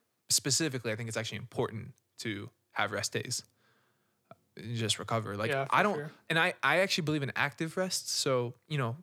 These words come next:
Speaker 1: longer walk on my rest days is usually something I'll do. A longer stretching period is something I'll do. Maybe even yoga on my rest days. Um,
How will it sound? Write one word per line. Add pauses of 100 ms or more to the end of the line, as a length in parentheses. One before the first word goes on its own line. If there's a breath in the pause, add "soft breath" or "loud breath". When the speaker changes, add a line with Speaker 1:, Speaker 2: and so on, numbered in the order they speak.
(180)
Speaker 1:
longer
walk
on
my
rest
days
is
usually
something
I'll
do.
A
longer
stretching
period
is
something
I'll
do.
Maybe
even
yoga (260 soft breath)
on
my
rest
days. (400)
Um,